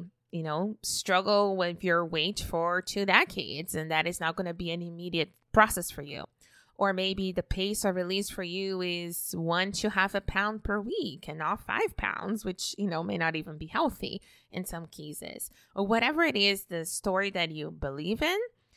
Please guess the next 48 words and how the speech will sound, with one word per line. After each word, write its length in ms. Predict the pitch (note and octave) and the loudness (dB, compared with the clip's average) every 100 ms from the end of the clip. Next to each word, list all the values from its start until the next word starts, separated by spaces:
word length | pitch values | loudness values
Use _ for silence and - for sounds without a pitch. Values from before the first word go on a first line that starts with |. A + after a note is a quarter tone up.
| _ _ | _ _
versus 460 | E3 F#3+ G3 G3+ | -2 2 2 0
the 120 | F#3 F3 | -2 -2
reality 420 | E3+ D3 F3+ E3 | 0 2 2 0
for 160 | - | -2
your 100 | D#3 | -6
body. 400 | C#3+ E3+ - - | -4 -2 -4 -6
So 220 | E3+ G3+ G#3 | -2 2 4
even 240 | D4+ F4+ | 4 4
though 140 | D4 | 4
the 100 | A3 | 2
scale 460 | G3 - G3 G#3 G#3+ | -2 -4 2 4 4
is 200 | G#3 - | 2 0
moving 500 | G3 F#3+ F#3 F3+ F3 - _ _ | -2 0 0 -4 -6 -14 _ _
and 140 | - F3 | -4 -4
you're 60 | |
feeling 400 | - G#3 G#3 G3+ | -2 0 2 0
better 340 | F3 F3+ F3 E3+ | 0 2 4 2
and 160 | E3 | 0
healthier 380 | E3+ F3+ F3 F3+ | -2 -4 -2 -6
and 80 | E3+ | -6
more 100 | E3+ | -4
energized, 720 | F3+ G3 F#3 F3+ E3 E3 E3 | 0 2 2 4 4 4 2
but 80 | F3+ | 0
you're 140 | F3+ | 2
not 180 | F#3 E3+ | 2 2
seeing 600 | - - G3+ G3+ G#3+ G#3 | 0 -4 -2 0 0 0
the 200 | F#3+ F3+ - - - - | 0 0 -4 -20 -20 -4
quotations 500 | G3 G#3 F#3 F#3+ E3 | -2 -2 -4 -4 -6
number 400 | F3+ F#3 F#3 F3+ | -2 0 0 -2
that 160 | F3+ | -2
you 140 | E3 D#3+ | -2 -4
expect, 680 | D#3 - - D#4 F#4+ - - _ _ _ _ _ - | -4 -8 -2 -2 -2 -4 -12 _ _ _ _ _ -4
that 200 | E3+ G#3+ | 4 6
may 120 | D4 C#4+ | 4 0
be 160 | A#3 | 0
enough 400 | G3 F3+ E3+ F3 | 0 2 0 0
to 100 | - | -4
self-sabotage 840 | F#3 F3 E3 E3 E3 - D#3 D#3 D3+ | -4 -2 -2 -2 -2 -4 -4 -2 -2
and 100 | D#3+ | -4
look 100 | F3+ | -2
in 40 | |
the 80 | G3 | -2
mirror 160 | F3 E3 | -2 -4
and 80 | |
say, 140 | - D#3+ | -6 -8
"It's 180 | - G#3+ | -4 0
not 180 | C4+ | 0
working," 800 | A#3 A#3 - A#3 A3+ A3 A3 G#3 | 0 -2 -4 -6 -4 -4 -6 -8